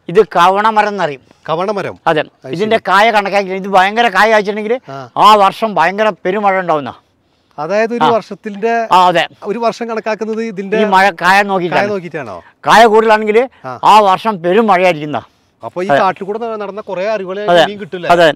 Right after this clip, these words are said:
Speaker 2: ഏ?
Speaker 1: പിന്നെ നമ്മള് മൊത്തം സമയം നോക്കുന്നുണ്ട്.
Speaker 2: ആ, എങ്ങനെ?
Speaker 1: ആ, അത് ഭയങ്കര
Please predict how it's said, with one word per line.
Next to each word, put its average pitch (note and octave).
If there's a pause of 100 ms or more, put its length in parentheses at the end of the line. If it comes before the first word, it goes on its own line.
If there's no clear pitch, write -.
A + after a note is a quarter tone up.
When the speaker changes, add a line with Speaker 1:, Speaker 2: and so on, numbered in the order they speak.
Speaker 2:
ഏ? G#3+
Speaker 1:
പിന്നെ F#3
നമ്മള് G#3+
മൊത്തം G#3
സമയം G#3+
നോക്കുന്നുണ്ട്. G#3
Speaker 2:
ആ, C3+ (160)
എങ്ങനെ? F3+ (240)
Speaker 1:
ആ, F3
അത് E3+
ഭയങ്കര G3